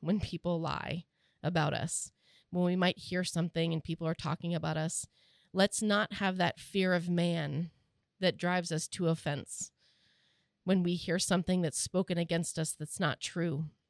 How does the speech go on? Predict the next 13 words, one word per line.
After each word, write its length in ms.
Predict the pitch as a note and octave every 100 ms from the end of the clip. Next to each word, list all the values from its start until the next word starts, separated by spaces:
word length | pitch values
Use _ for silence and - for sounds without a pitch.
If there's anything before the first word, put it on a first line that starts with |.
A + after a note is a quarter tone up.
| _ _ _ -
because 280 | G#3 G3+
we 140 | G3 G#3+
know 160 | G#3+
who 140 | G#3 F3
we 200 | D#3+ D#3+
are. 420 | D3 D3 B2 E3 - _ _ _ -
We 80 | F#3+
know 180 | F#3 F#3+
who 140 | F#3
we 160 | F3+ -
are 180 | E3
in 220 | E3 F3 G3+
him, 400 | F#3 C#3+ D#3